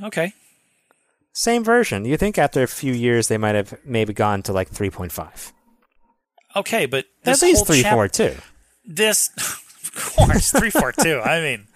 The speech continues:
Speaker 1: who isn't on three four two at least? It's, it's, you know.
Speaker 2: Unless that's a nostalgia thing. Like, you can go to, what is it, GitHub and download, like, a,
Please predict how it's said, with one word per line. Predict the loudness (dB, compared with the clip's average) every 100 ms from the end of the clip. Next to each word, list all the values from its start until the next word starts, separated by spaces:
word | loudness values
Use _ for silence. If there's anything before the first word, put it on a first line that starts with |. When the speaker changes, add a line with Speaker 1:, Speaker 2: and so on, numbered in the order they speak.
| -10 -10 -4
Speaker 1:
who | 0 2
isn't | 0 -2 -6
on | -8
three | -6 -6
four | -6 -6 -6
two | -6 -6
at | -8 -12
least? | -14 -6 -6 -4 -6 -6 -10 _ _ _ -14
It's, | -8 -6
it's, | -6 -4
you |
know. | -2 -4 -6 _ _ -4
Speaker 2:
Unless | 0 4 2 4
that's | 2 2
a | 0
nostalgia | 2 2 2 2 2 0
thing. | 0 -2 -2 -2
Like, | -2 0
you | -2
can | -2
go | 0 2 2
to, | 2 0 -2
what | -2
is | -2
it, | -2 -4
GitHub | -4 0 0 0 -4 -10 -10
and | -8 -2
download, | -2 0 0 0 -2
like, |
a, | -4